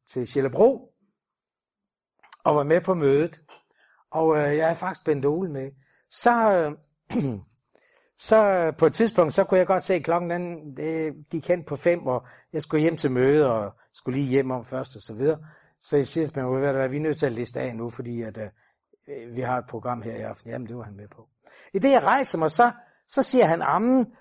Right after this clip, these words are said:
og så, øh, ham der Ken Wright, og så går han hen til en mand, der sidder på første række, og så har han et profetisk ord til ham.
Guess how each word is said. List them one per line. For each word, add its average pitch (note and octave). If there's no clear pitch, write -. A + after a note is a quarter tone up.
og A3+
så, C4
øh, F3+
ham F3+
der F#3
Ken D3+
Wright, E3+
og -
så -
går G3
han F3+
hen G3
til F3
en D#3
mand, F3
der D3+
sidder F#3+
på -
første -
række, D#3
og -
så A3
har G3+
han A3
et -
profetisk F#3
ord C#4
til D#3+
ham. A#2+